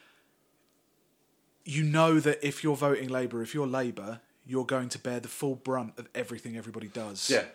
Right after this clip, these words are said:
Speaker 2: well, it's, um, you know, like, before, you've said it before, that, um, like, the B B C in, in general, like, the media, they are in favour of, like, it's not that they're explicitly right-wing, it's more that they're in favour of the government, the
Speaker 1: Yes.
Speaker 2: state, and all that kind of stuff. That is not gonna be true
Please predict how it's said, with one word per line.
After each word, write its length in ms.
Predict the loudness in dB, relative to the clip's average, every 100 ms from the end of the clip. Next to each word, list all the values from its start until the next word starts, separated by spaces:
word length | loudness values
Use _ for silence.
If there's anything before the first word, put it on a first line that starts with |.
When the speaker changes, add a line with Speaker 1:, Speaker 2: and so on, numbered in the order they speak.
| -4
Speaker 2:
well, 200 | -4 -4 -10 _ _
it's, 220 | -10 -2 0
um, 200 | 0 -2 _ _ _ -8
you 80 | 2
know, 100 | 2
like, 180 | 2
before, 240 | -4 -4 -4
you've 160 | -4
said 140 | -6 -6
it 60 |
before, 260 | -6 -8 -8
that, 200 | -8 -10
um, 100 | -10 -12 -18 _ _
like, 260 | -6 -6 -4
the 60 | -2
B 160 | -2
B 80 | -2
C 200 | -6 -8
in, 120 | -8
in 140 | -8 -6
general, 300 | -8 -6 -8
like, 120 | -8
the 60 |
media, 260 | -8 -8 -8
they 200 | -4 -4
are 140 | -4 -10
in 80 |
favour 400 | -12 -12 -12 -12 -14
of, 140 | -14
like, 240 | -18 -18 -20 _ _ _ _ _ _ -8
it's 120 | 2
not 140 | 2
that 80 | 2
they're 100 | -2
explicitly 440 | -2 -8 -14 -14 -2
right-wing, 380 | 4 4 2 -8
it's 160 | -8
more 160 | -2 -2
that 100 | -2
they're 160 | -6 -8
in 80 |
favour 380 | -8 -10 -10 -12
of 160 | -14 -14
the 120 | -8 -4
government, 480 | -4 -4 -12 -20 -18
the 80 | -8
Speaker 1:
Yes. 180 | -6 -4
Speaker 2:
state, 160 | -6 -8
and 80 | -12
all 80 | -10
that 120 | -12
kind 60 | -12
of 40 |
stuff. 140 | -16 -18 _ -20 -20 _ _ _ -20 -20 _ _ _ _ 2
That 340 | 4 4 0 -8 _ _ _ _
is 200 | -10 -6
not 160 | -6 -6
gonna 140 | -8
be 60 | -10
true 400 | -4 -4 -4 -10